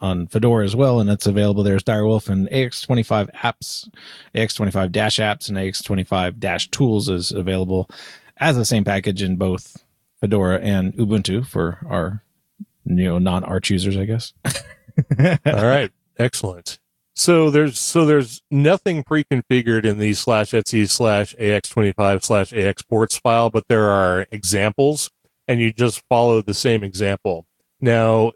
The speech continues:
Speaker 2: to set up the way this is going to work, because Pat assumes that the A X port is called W L two K, that's what it's pre-configured for. It doesn't have to be that,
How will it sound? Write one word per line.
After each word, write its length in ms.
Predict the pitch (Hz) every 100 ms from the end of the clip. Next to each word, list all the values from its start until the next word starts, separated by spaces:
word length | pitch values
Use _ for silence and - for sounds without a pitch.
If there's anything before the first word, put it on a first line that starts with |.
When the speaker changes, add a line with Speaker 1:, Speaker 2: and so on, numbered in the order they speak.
| _ _ -
Speaker 2:
to 120 | 127
set 220 | - 170
up 160 | 190 190 _ _ _
the 160 | 127
way 240 | 117 123 120
this 180 | 127 131
is 100 | 113
going 240 | 120 113
to 80 | 107
work, 240 | 117 110
because 280 | - 104 113
Pat 360 | - 127 135 156
assumes 460 | - - 127 123 117
that 120 | 117
the 140 | - 113
A 160 | 110 113
X 200 | - -
port 320 | - 120 120
is 160 | 110
called 340 | - 120 113 -
W 340 | 113 104 110
L 260 | 110 107 107
two 260 | - 120 107 -
K, 360 | 107 101 120 -
that's 200 | - 101
what 100 | 120
it's 100 | 101
pre-configured 640 | - 117 - 95 117 117 113
for. 260 | 135 135 139 _ _ _ _
It 80 | 101
doesn't 240 | 117 98 98
have 320 | 104 101 -
to 80 | 123
be 140 | 113
that, 280 | 110 110